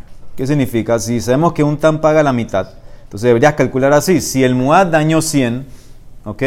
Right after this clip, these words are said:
O sea que el muad le debe cien al tam, y el tam dañó cuarenta, pero ¿cuánto es la mitad de cuarenta? Veinte. O sea que el muad debería pagar ochenta, no sesenta.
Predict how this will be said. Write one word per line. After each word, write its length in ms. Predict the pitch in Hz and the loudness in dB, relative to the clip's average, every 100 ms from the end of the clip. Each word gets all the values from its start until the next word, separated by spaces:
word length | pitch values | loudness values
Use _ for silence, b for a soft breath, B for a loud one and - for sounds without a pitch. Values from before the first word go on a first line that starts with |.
| 143 | -2
O 80 | 110 | 0
sea 160 | 131 | 0
que 80 | 131 | 0
el 80 | 127 | 0
muad 280 | 117 123 143 | 0 2 2
le 100 | 139 | 2
debe 240 | 143 143 | 2 0
cien 420 | - 139 135 135 - | 0 -2 -2 -2 -6
al 180 | 117 107 | -6 -2
tam, 320 | 113 107 127 - b b b - | -2 -2 -2 -4 b b b 0
y 160 | 135 | 4
el 180 | 139 127 | 4 4
tam 240 | 180 190 | 2 2
dañó 640 | 175 151 151 165 156 113 - - - | 2 2 2 2 0 -2 -10 -20 -4
cuarenta, 760 | 143 139 139 127 113 113 123 - - - | 4 6 6 4 0 -2 -4 -10 -18 -2
pero 160 | 123 | 0
¿cuánto 280 | 117 147 151 | 2 2 4
es 40 | |
la 60 | 165 | 4
mitad 240 | 151 143 | 4 4
de 60 | 156 | 6
cuarenta? 340 | 143 147 147 | 6 6 6
Veinte. 340 | 156 214 214 127 | 6 6 4 2
O 60 | |
sea 160 | 120 170 | 4 4
que 80 | 160 | 4
el 80 | 147 | 4
muad 220 | 147 165 | 4 4
debería 320 | 175 160 180 | 4 4 4
pagar 240 | 156 165 | 6 6
ochenta, 480 | 180 175 196 170 104 - B - | 4 2 0 2 -2 -4 B -6
no 140 | 127 | -2
sesenta. 580 | 135 156 185 185 120 98 | 2 2 4 2 0 -6